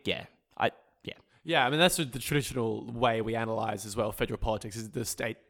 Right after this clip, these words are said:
Speaker 2: politics doesn't actually matter that much. And, like, you s-, can see that in the seats as well. Labor only has six seats, right?
Speaker 1: Yeah.
Speaker 2: And they were walloped in twenty nineteen. And, yeah, as we were saying before, that was, like, you know, how good is Queensland? That was kind of the deciding factor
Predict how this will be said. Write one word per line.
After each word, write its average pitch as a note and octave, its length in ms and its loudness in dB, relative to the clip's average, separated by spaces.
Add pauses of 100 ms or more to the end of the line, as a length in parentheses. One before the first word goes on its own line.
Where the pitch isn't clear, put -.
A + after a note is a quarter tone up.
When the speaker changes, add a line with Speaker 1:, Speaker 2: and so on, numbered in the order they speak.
(160)
Speaker 2:
politics A2+ 380 -2
doesn't A#2 300 2
actually A2 280 -4
matter A2 380 -4
that G#2+ 180 -4
much. A2 340 -8 (320)
And, C#3 100 2
like, C3+ 200 4 (240)
you C#3+ 180 2
s-, - 200 -2
can D3+ 160 0
see D3+ 200 6
that C3 160 8
in B2+ 120 2
the A#2 160 0 (220)
seats - 400 0
as B2+ 120 -2
well. A#2 200 4
Labor A#2+ 240 4
only A#2+ 220 0
has G#2+ 160 -4
six - 300 -4
seats, G2+ 300 -4
right? A2+ 220 -4 (180)
Speaker 1:
Yeah. - 60 -18 (200)
Speaker 2:
And B2+ 140 -2
they C#3+ 100 6
were C3+ 100 6
walloped A2 560 8
in A#2+ 100 0
twenty A#2+ 220 -2
nineteen. A2 540 -6
And, A#2 320 -4
yeah, A#2 260 -2
as A2+ 140 -4
we A#2+ 120 0
were A2 140 -4
saying B2 240 0
before, A#2+ 300 2
that A#2+ 140 4
was, A#2 160 -2
like, A2+ 260 -2 (300)
you - 80 -10
know, A2 100 -4
how A2+ 240 2
good A#2+ 180 -2
is G#2+ 80 -6
Queensland? G#2+ 600 -4 (300)
That A#2+ 180 4
was A#2 180 0
kind A#2+ 180 -2
of G#2 140 -4
the A2 340 -2
deciding A#2 640 4
factor G#2+ 540 -2